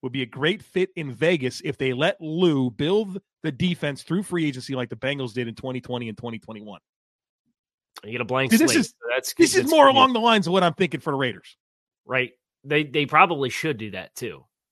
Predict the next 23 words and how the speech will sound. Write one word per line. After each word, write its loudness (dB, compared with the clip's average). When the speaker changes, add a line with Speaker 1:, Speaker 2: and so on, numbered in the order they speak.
Speaker 2:
right? -6
We've -8
been -6
chasing 2
a -14
certain -10
kind -6
of -10
coach, -2
and -14
it -12
hasn't -4
worked -4
out 4
particularly -2
well. 0
So -20
why -10
don't -6
we -6
try 0
something -2
different? 0